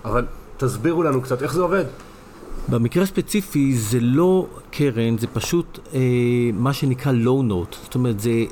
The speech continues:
Speaker 2: הסכם הלוואה שבו המשקיע מלווה כסף ליזם באנגליה, לתקופה מסוימת מוגדרת מראש, במקרה הספציפי זה שנתיים, ו-,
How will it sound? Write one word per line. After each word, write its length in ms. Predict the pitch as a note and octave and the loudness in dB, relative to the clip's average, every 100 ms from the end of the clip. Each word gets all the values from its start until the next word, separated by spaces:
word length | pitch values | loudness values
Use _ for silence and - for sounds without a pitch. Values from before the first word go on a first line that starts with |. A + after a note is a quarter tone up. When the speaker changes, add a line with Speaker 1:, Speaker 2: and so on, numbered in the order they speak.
| - | -6
Speaker 2:
הסכם 380 | B2+ - - E3 | -4 -2 0 2
הלוואה 460 | E3+ A#2+ A2+ B2 F#3 - - - - | 2 0 0 2 0 -4 -14 -18 -16
שבו 560 | - - G2+ C3 D3+ D3 | -8 -4 -2 2 2 2
המשקיע 680 | B2 A2+ - - D#3+ C3+ G#2 - - - - C#3 | 0 0 -4 -2 0 0 0 -8 -14 -14 -8 -2
מלווה 440 | B2+ B2+ A2+ A2 | 2 2 2 0
כסף 600 | - - B2+ - A2 - | -2 -2 -2 0 -4 -2
ליזם 540 | A#2+ A#2 A2+ G#2 C3 A#2 | 0 2 2 2 2 2
באנגליה, 480 | G#2+ A2+ B2 E3+ G#3 - - - - - - - | 0 0 2 0 0 -6 -18 -18 -18 -18 -12 0
לתקופה 760 | B2 B2+ - B2+ - - D3+ | 0 0 -2 -6 -4 -2 0
מסוימת 800 | C3+ B2 - C3+ C#3+ C#3 A#2+ - | 2 0 0 0 2 2 0 0
מוגדרת 560 | A#2+ G#2 A2+ A#2+ B2+ A#2 | -2 0 0 0 -2 -4
מראש, 500 | G#2 B2 F3+ - - - | 0 0 0 -4 -14 -6
במקרה 380 | A#2 A2 - C3 | -4 -2 -2 -2
הספציפי 580 | B2+ - - C#3 A#2+ A2+ | -2 -4 -6 -4 -2 -2
זה 100 | G2+ | -2
שנתיים, 640 | - A#2+ F#2+ D3 E3+ G3 G3 - - - - A#2+ | -2 -4 -4 -2 0 0 -4 -12 -16 -16 -8 -4
ו-, 160 | B2 | 0